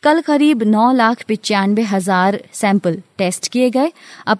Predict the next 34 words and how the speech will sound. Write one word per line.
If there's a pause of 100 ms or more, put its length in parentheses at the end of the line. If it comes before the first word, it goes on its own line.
तक
यानी
ग्यारह
अक्टूबर
तक (100)
आठ
करोड़
अठहत्तर
लाख
बहत्तर
हजार
से
ज्यादा
सैंपल्स (340)
जांचे
गए
हैं। (680)
महाराष्ट्र
में (160)
दिवाली
से
पहले
स्कूल्स
नहीं
खुलेंगे। (520)
अपने
जमाने
के
मशहूर
बंगाली
एक्टर
सौमित्र
चटर्जी
को